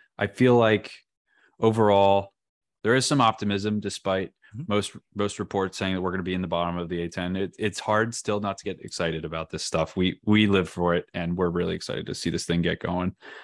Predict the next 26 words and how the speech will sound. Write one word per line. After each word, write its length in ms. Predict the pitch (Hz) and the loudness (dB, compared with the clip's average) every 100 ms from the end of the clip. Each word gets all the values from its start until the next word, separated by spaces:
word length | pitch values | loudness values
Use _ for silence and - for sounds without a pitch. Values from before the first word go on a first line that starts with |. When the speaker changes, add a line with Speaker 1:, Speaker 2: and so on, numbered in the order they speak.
| - _ | -20 _
Speaker 1:
I 80 | 90 | 0
saw 380 | - 104 98 98 | 4 4 4 4
there 180 | 98 98 | 4 4
was 180 | 95 - | 2 0
obviously 380 | 104 101 - 98 | -2 0 2 2
a 40 | |
media 300 | 92 95 95 | 4 4 4
day 220 | 87 87 | 4 2
or 80 | 87 | 2
whatever 180 | 87 87 | 2 0
you 120 | 90 | 0
wanna 160 | 90 90 | -2 -4
call 280 | - 90 87 | -2 -2 -2
it. 80 | 85 _ - _ _ - | -4 _ -20 _ _ -6
Our, 180 | 87 85 | -2 -2
our, 240 | 87 82 - _ | -2 -4 -10 _
our 140 | - 82 | -8 -2
guys 580 | 90 87 87 - - _ _ _ _ - | 0 0 -2 -6 -14 _ _ _ _ -6
on 80 | |
the 80 | 90 | -4
squad 540 | - - 87 87 85 87 | -4 0 2 2 2 0
were, 340 | 85 85 - | 0 0 -2
were 180 | 98 90 | -4 -4
dressed 380 | 92 87 - 95 | -2 -4 -4 -4
up 220 | 90 90 | -4 -4
and 180 | 87 | -6